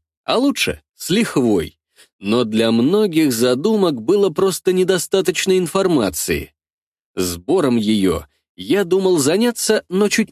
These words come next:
позже, и не сам. В конце концов, я ж командир, у меня есть бойцы, пусть работают.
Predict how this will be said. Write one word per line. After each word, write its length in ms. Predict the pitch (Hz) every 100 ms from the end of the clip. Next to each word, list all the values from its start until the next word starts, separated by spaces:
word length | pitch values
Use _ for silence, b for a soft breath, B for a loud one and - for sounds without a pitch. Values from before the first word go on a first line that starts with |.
| _
позже, 500 | 123 101 87 78 - _ _
и 160 | 92 117
не 120 | 214
сам. 520 | - 123 98 82 73 _ _ _ _ _
В 40 |
конце 460 | - 135 156 - 226
концов, 680 | 202 190 - 202 180 - - -
я 160 | 143
ж 80 | 220
командир, 720 | - 240 233 131 107 151 90 - _
у 80 | 95
меня 320 | 107 117 135
есть 140 | 170 147
бойцы, 640 | 208 180 - - 110 82 _ _ _ -
пусть 320 | 254 147 -
работают. 680 | 131 123 117 104 104 82